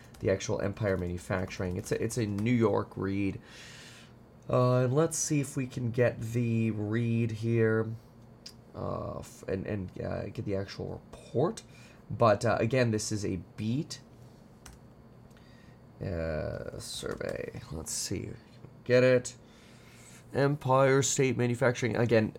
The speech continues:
a beat in a manufacturing survey is, uh,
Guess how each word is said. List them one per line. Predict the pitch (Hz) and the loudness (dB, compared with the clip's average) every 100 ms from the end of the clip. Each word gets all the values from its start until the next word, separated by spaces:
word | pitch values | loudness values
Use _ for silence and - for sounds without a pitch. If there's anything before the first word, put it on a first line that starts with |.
| - | -6
a | 110 | -4
beat | 131 143 147 | 2 4 6
in | 139 | 6
a | |
manufacturing | 123 117 113 117 104 113 - 104 | 6 4 4 4 2 0 0 -2
survey | 98 - 110 101 104 98 | 0 2 2 4 2 2
is, | 87 101 92 90 | 2 0 0 0
uh, | 104 87 | 0 0